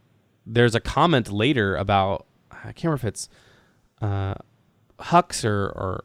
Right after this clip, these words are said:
or Pyre or Tierney. I'm trying to remember, but, like, uh, I think it was Pyre and Tierney where, um, they make a comment that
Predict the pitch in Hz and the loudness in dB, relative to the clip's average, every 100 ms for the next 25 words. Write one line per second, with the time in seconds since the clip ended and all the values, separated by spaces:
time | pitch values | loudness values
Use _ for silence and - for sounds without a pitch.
0 | - 104 - 135 139 117 - 143 139 123 | -10 -10 -2 2 4 4 0 0 2 2
1 | - 123 110 101 95 101 98 98 - _ | 0 -2 -2 0 -2 -2 -4 -4 -8 _
2 | _ _ _ _ - - - - 180 190 | _ _ _ _ -16 -14 -12 -4 0 2
3 | - - _ - 104 101 92 - 104 92 | 0 -6 _ -4 -2 -2 -2 -4 -4 -4
4 | 98 98 95 95 95 101 95 92 92 - | -6 -2 0 0 0 -2 -2 -4 -6 -12
5 | _ - _ - - 113 117 - 127 113 | _ -20 _ -20 -6 -2 0 0 -2 0
6 | 101 | -4